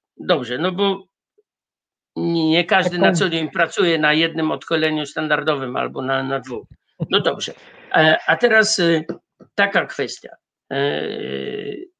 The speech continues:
Speaker 1: czy możemy też powiedzieć, że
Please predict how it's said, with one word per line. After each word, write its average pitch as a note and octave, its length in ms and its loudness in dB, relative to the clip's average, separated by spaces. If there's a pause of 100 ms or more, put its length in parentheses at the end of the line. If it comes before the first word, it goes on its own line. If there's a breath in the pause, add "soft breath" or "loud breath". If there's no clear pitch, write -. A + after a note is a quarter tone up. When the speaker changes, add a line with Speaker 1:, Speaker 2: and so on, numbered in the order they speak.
(380)
Speaker 1:
czy A3+ 180 0
możemy G#3 440 4
też G#3+ 240 2
powiedzieć, F#3 520 4
że F3 360 2